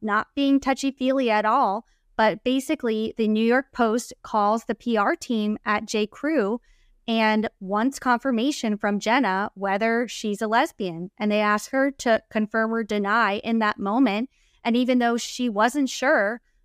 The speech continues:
she said, "Confirm." And that's, like, how she was outed. I mean, that story is absolutely insane to me and would never fly today. What, what did you think when you heard that?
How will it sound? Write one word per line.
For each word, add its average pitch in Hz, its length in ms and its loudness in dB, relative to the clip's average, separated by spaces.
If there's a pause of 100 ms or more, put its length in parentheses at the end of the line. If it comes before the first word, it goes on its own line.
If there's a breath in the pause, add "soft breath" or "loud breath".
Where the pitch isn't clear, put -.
she - 260 -2
said, 254 300 0
"Confirm." 240 800 0
And 214 280 2
that's, 220 380 0
like, 233 200 2 (160)
how 233 380 2
she 247 240 -4
was 226 240 -2
outed. 208 480 -2
I 226 140 0
mean, 226 320 0 (400)
that 240 380 2
story 240 520 -2
is 220 280 -2 (200)
absolutely 233 640 0
insane 202 460 -4
to - 120 -2
me 269 220 2
and 220 240 0
would 214 340 0
never 220 420 0
fly 196 580 -4 (220)
today. 196 600 -4
What, 240 260 2 (100)
what 240 140 2
did 302 140 2
you 247 100 -2
think 220 260 -2
when 202 100 -2
you 190 120 -4
heard 180 180 -4
that? - 220 -8